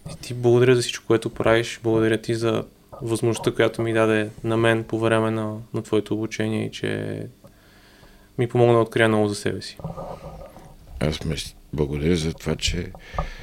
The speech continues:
Speaker 2: полагаш усилия и ти вече сам мога да прецениш к-, кога са по-успешни, когато не е толкова и кога трябва да продължиш за това да правиш промени. Това е най-важното нещо. Така се развива човек.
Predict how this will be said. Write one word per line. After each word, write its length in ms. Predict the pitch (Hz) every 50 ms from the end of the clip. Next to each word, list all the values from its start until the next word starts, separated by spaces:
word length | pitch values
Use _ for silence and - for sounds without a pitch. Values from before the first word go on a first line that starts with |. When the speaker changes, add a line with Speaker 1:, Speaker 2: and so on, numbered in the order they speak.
| - - - -
Speaker 2:
полагаш 420 | - 76 78 78 82 85 - -
усилия 480 | - - - 82 76 69 67 85 95 - - - - - - - - - - - - - - - - - - - - 65
и 380 | 71 76 73 73 73 64 55 - - - - - - - - - - - - - - - - - - - - - - - - - -
ти 240 | - 87 80 - -
вече 300 | 82 85 85 80 - 71
сам 240 | - - 90 90 85
мога 140 | 80 80 82
да 60 | -
прецениш 420 | - 76 76 - - 82 80 - -
к-, 260 | - - 60 - -
кога 280 | - 82 - 82 80 80
са 140 | - - -
по-успешни, 760 | - - 85 80 76 - - - 92 92 101 - - -
когато 320 | - - 80 80 73 - 73
не 120 | 78 80
е 60 | 78
толкова 380 | - - - 78 82 - - 92
и 40 | -
кога 180 | - 80 76
трябва 280 | 67 - 78 80 80 78
да 100 | 73 69
продължиш 600 | 67 - 71 65 64 62 65 78 101 107 - - - - - - - - - - - _ - - _ - - _ - - - _ - 82
за 160 | 76 69 64
това 180 | - - 82
да 260 | 76 73 80 80 - - - _ _ _ _ _ - - - - -
правиш 220 | 78 80 82 - -
промени. 460 | - 76 71 76 78 71 64 - - - - - -
Това 300 | 82 78 78 80 82 82
е 60 | 80
най-важното 600 | 76 78 78 73 73 76 71 73 67 - - -
нещо. 260 | - - 64 - - - -
Така 200 | - 73 78 78
се 160 | 76 - -
развива 320 | 71 71 67 71 69 67 67
човек. 500 | - - - - - - - - -